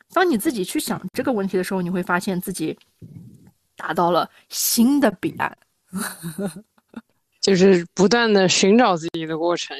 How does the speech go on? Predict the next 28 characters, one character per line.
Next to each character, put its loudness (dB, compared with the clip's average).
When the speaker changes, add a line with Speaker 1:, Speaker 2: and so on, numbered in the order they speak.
Speaker 2:
就 2
像 0
一 -2
场 -6
探 -2
险。 -6
Speaker 1:
是。 -6
Speaker 2:
就 0
感 -4
觉 0
我 2
们 -2
两 0
个 -6
人 -6
其 -6
实 -4
在 2
走 0
进 0
自 -2
己， -14
嗯， -4
然 2
后 4
在 2
走 2
进 0